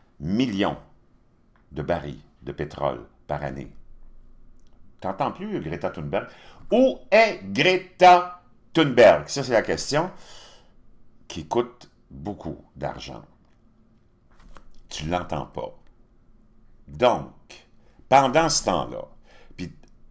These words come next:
je vais vous revenir plus tard aujourd'hui pour, pour vous parler de quelque chose de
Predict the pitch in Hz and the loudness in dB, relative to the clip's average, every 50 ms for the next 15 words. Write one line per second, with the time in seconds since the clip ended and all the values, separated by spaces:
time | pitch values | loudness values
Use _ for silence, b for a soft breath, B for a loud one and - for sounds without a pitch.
0 | - - - - 80 78 92 117 120 139 123 120 117 131 165 165 - - - 135 | -20 -20 -20 -18 -8 -2 0 0 0 2 0 0 0 0 -4 -4 -4 0 0 2
1 | 135 117 95 85 95 87 87 139 147 107 87 - - - - 95 78 78 85 78 | 2 2 -2 -4 -6 -8 -8 -8 -8 -8 -10 -12 -16 -14 -12 -12 -10 -10 -6 -2
2 | - 98 92 98 117 135 143 139 b b b b b b b b b b b b | -2 -2 0 -2 -2 -4 -4 -8 b b b b b b b b b b b b
3 | b - - - - - - - - - - - - 78 85 85 - 107 - 98 | b -20 -20 -20 -20 -20 -20 -20 -20 -20 -20 -14 -10 -10 -8 -6 -6 -6 -6 -6
4 | 85 - 117 117 120 110 - - 78 76 73 | -8 -8 -8 -8 -8 -10 -8 -8 -8 -8 -8